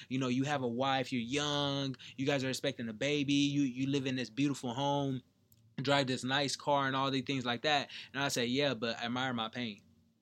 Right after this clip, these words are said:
Admire the trauma I went through. Admire the depression that I've been through.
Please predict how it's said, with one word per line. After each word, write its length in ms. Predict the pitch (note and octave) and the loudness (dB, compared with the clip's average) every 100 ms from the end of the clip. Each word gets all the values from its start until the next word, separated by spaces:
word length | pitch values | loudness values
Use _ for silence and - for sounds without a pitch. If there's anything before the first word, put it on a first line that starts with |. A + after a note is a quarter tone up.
| _ _ _ - - | _ _ _ -20 -6
Admire 460 | B2 C3 C#3 C3+ B2 | -2 2 4 2 2
the 180 | A#2+ | 0
trauma 360 | A2+ - C3+ B2 A2+ | -2 -2 0 0 0
I 20 | |
went 240 | A2 G#2+ | -2 -8
through. 180 | G2 G2 - _ - - | -12 -18 -20 _ -14 -4
Admire 460 | B2 B2 C3+ C3 | 0 2 2 2
the 380 | A#2+ A#2 A2+ A2 G#2 | 2 0 0 -2 -4
depression 500 | A#2+ - C#3+ C3+ A#2 | -6 0 2 2 -4
that 120 | A2 | -6
I've 140 | A2 | -8
been 160 | A2 G#2+ - | -10 -12 -14
through. 160 | G2 | -16